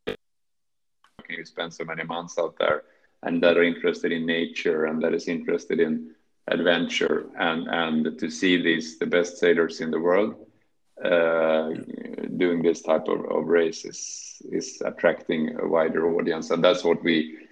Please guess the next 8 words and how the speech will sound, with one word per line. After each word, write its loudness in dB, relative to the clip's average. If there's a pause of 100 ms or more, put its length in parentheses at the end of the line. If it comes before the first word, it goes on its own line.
(280)
really 4
see 2
now, 2
because -2
the, -2 (280)
for 2
some 2
reason, 0